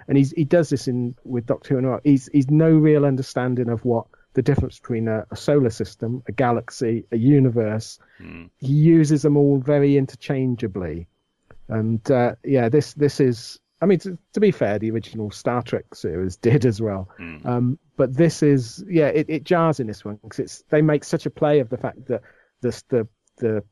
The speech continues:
Speaker 1: the star pattern that Avon works out in his smug way, that's where the Liberator blows up, is halfway across a galaxy. So why would we ever go there?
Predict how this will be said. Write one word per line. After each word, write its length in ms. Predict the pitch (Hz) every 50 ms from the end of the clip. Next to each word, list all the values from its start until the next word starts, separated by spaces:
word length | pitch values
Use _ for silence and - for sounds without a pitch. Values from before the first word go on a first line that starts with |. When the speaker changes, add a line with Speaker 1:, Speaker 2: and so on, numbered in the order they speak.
| _ _
Speaker 1:
the 80 | 110
star 760 | - - - - - 135 131 127 127 120 120 120 113 117 123 - _ _ _ _ _ -
pattern 440 | - 139 - - 113 107 104 104
that 180 | 101 123 113 - 113
Avon 480 | 113 113 113 104 110 107 107 104 104
works 480 | 104 110 113 113 107 - - - - -
out 240 | 110 107 104 98 - 110
in 80 | 104 101
his 120 | 101 95
smug 380 | - - - 117 101 95 92 -
way, 320 | 104 98 98 95 98 95 - _ _ _ _
that's 240 | 123 95 73 - 120
where 140 | 107 101
the 80 | 92 98
Liberator 500 | 95 113 104 104 101 95 92 87 - 101
blows 380 | 92 92 92 92 92 90 85 90
up, 320 | 90 98 - - _ - _ _ _ _ _ _ _ - - - _ _ _ _ _ _ _ _ _ _ _ _ _
is 380 | 175 151 131 123 120 117 - - _ _
halfway 540 | - - - - 127 120 107 - - 127 110
across 260 | 113 - - 113 -
a 40 | 135
galaxy. 480 | 117 160 160 170 123 - - - 113 104
So 160 | - - 117
why 320 | 110 107 113 127 127 123
would 200 | 123 123 127 120
we 140 | 127 127 127
ever 160 | 131 127 139
go 240 | 135 170 175 175 151
there? 340 | 113 101 85 69 73 90